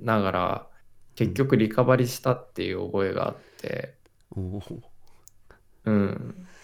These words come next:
Speaker 1: まあ、それは何が言いたいかっていうと、なんかそのぐらいの手探り感で、
Speaker 2: うん。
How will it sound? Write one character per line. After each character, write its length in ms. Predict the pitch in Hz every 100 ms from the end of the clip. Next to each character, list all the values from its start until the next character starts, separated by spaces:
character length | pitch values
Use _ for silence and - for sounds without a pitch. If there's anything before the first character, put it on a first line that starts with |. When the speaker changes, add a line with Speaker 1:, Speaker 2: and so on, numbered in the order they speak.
| - - - -
Speaker 1:
ま 100 | 135
あ、 40 |
そ 160 | 135 156
れ 80 |
は 60 | 160
何 280 | 135 170 165
が 80 | 110
言 120 | 101
い 80 | 98
た 120 | 101
い 60 |
か 120 | 95 95
っ 100 | -
て 120 | 92
い 60 |
う 40 | 90
と、 360 | - 101 92 -
な 100 | 113
ん 40 |
か 220 | - 101
そ 360 | - 101 98 156
の 160 | 180 185
ぐ 100 | 196
ら 160 | 202
い 40 | 196
の 120 | 185
手 140 | 170
探 280 | 160 180 175
り 180 | 180 175
感 280 | 127 101 92
で、 560 | 101 98 90 - -
Speaker 2:
う 20 |
ん。 40 | -